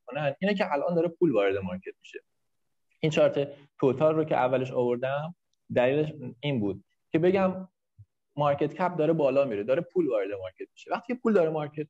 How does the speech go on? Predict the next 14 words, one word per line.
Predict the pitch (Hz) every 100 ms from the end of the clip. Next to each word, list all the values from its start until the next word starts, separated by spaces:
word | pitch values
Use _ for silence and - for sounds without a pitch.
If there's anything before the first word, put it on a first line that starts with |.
| -
وارد | 135 135 139
مارکت | 135 135 143
می‌شه، | 143 - 180 160 156 _ _ _ _ -
لزوماً | 165 180 170 185 180 196 208 214 226 - _ _ 117 123
بالا | 143 156 156 151
رفتن | 143 139 - 156 151
دامیننس | 151 151 165 185 196 190
به | 151
معنای | 143 143 147 143
ریزش | 143 135 151 139
آلت | 143 135
کوین | - 135
ها | 143
نیست. | 180 175 - -